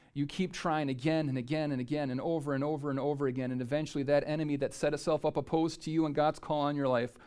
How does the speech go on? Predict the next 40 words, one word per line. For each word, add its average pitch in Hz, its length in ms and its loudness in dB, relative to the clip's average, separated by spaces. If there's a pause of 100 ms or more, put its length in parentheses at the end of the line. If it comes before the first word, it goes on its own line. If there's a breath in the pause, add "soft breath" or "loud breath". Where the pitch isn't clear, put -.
(180 loud breath)
will 147 260 8
fall. 107 420 0 (1500 loud breath)
And 143 180 -2
then 180 340 4 (640)
he 165 120 0
says, 156 480 6 (200 loud breath)
"Be 147 100 2
careful 196 540 6
to 175 240 2
obey 156 320 4
all 175 320 6
the 196 140 -2
instructions 151 580 -4
Moses 131 380 -2
gave 120 260 -2
you. 107 220 -6 (400 soft breath)
Do 151 100 4
not 170 200 4
deviate 185 500 4
from 185 180 2
them, 170 300 -2
turning 165 260 0
either 165 320 2
to 165 160 -4
the 143 100 4
right 151 400 4
or 135 60 -4
to - 140 -6
the 147 100 0
left, 131 420 4 (280 loud breath)
and 135 180 0
then 165 140 2
you 180 80 2
will 180 100 6
be 175 100 0
successful 160 720 0
in 139 160 -4
everything 170 500 2
you 160 120 0
do. 117 280 -2